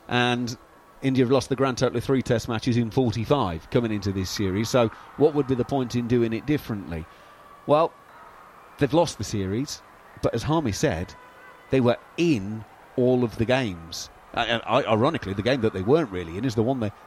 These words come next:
the one, <laughs> the one they weren't after coming back from a hundred and ninety runs, runs down. So, did it, did, has this approach worked for them? It's not worked in terms of results.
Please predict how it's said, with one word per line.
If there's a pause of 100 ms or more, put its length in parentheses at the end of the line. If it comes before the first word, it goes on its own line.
the
one,
<laughs>
the
one
they
weren't
after
coming
back (160)
from
a
hundred
and
ninety
runs, (440)
runs
down.
So, (720)
did
it,
did,
has
this
approach
worked
for
them?
It's
not
worked
in
terms
of
results.